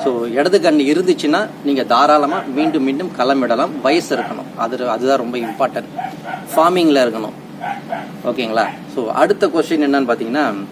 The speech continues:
"அண்ணே, சேவலுக்கு வந்து எப்படி இருந்தா கண்ணு நல்லதுண்ணே களத்துக்கு?" அதாவது இமையை தாண்டி கண்ணு வரக்கூடாது.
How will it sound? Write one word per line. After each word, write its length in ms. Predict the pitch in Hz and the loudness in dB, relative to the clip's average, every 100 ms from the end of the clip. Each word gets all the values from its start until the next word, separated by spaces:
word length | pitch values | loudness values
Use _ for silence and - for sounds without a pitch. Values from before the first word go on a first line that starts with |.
| - | -4
"அண்ணே, 180 | 139 170 - | 0 0 0
சேவலுக்கு 440 | 160 196 190 160 131 | 2 2 4 0 0
வந்து 360 | 120 127 196 - - - - - - - | -2 0 -2 -2 -14 -16 -16 -16 -16 -2
எப்படி 480 | 139 - - 226 185 | -2 -2 -2 2 2
இருந்தா 260 | 156 190 - | 2 -4 -2
கண்ணு 220 | 139 147 | -2 0
நல்லதுண்ணே 500 | 135 123 127 113 107 - - - - - - - | 0 2 0 0 -6 -8 -10 -12 -12 -16 -12 0
களத்துக்கு?" 460 | 151 196 120 113 107 - - - - - - - - | 2 4 2 -4 -8 -14 -16 -18 -16 -18 -18 -18 -12
அதாவது 560 | - 120 160 170 196 220 - - - - - - - 127 | -6 2 4 6 2 0 -8 -12 -12 -14 -18 -16 -8 -2
இமையை 440 | 147 180 226 214 135 | 0 2 4 4 6
தாண்டி 360 | 151 202 208 - | 4 4 2 4
கண்ணு 220 | 156 156 | 4 6
வரக்கூடாது. 480 | 123 107 104 92 | 4 2 -2 -4